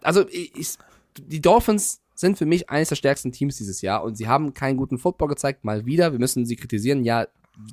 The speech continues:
du musst erstmal Hill und Waddle so rausnehmen. Können wir gleich machen. Aber die Chargers haben für mich vor allem gezeigt, was sie eigentlich drauf haben. Freunde, wenn die das, das, was sie da haben,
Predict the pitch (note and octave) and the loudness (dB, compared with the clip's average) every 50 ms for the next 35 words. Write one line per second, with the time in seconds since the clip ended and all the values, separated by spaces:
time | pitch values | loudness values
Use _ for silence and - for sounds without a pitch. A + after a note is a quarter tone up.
0 | - _ - A#2+ A#2+ C#3 D#3 - - B2+ - B2+ A2+ A2+ C3+ C#3+ C3 A#2 A2+ A2+ | -18 _ -6 -2 0 0 0 0 -2 -2 0 2 4 6 8 8 8 6 6 6
1 | B2+ C3+ C#3+ C3 B2 B2 G#2+ A2+ B2 C#3 - - A2 A#2+ D#3 - _ - - - | 6 6 4 2 2 2 4 4 4 4 2 -2 -4 -4 -4 -6 _ -16 -20 -20
2 | - - - _ _ _ _ - - E3 D#3+ C#3+ C3+ - D#3 D#3+ E3+ - D#3+ - | -20 -20 -20 _ _ _ _ -4 -2 2 2 2 2 4 2 0 0 0 -4 -8
3 | - - D3 C#3 C#3+ D3 C3+ B2+ - - - D3 D#3+ F#3 F3+ C#3+ B2 A2 - - | -4 0 2 4 4 4 2 0 -2 -6 -2 0 0 2 2 2 0 0 0 0
4 | C3 B2+ - C#3 D3 - - - - C3+ C#3+ C3 B2 - - C#3 C3+ C#3 - - | -2 -2 -2 -4 -8 -4 -2 0 0 2 0 0 -2 -4 -4 -4 -4 -4 -4 -4
5 | B2+ B2 - - - D#3 D#3 F#3 - - C#3 D3 D3+ D3 C#3 C3 B2+ - - - | -4 -2 -2 -2 -4 -4 -6 -6 -2 2 2 2 4 4 2 0 -2 -6 -8 -6
6 | A2 C3 C#3 - - G2+ G2 F2+ - - - D3 D3+ C3 A#2 B2 B2+ B2 - F3 | -6 -6 -6 -6 -10 -14 -14 -14 -10 -6 -6 -4 -4 -4 -6 -6 -8 -10 -12 -10
7 | F#3+ - F3+ F#3 - - _ _ _ _ _ _ _ _ - E3 G#3+ A3 - A3 | -8 -8 -8 -8 -10 -16 _ _ _ _ _ _ _ _ -4 -4 -4 -2 -2 -2
8 | G3+ - F#3 E3+ F#3 F#3+ F#3 F#3 F#3 G3 G3 F#3 E3+ - | -2 0 2 6 6 6 8 8 6 6 4 2 -2 -6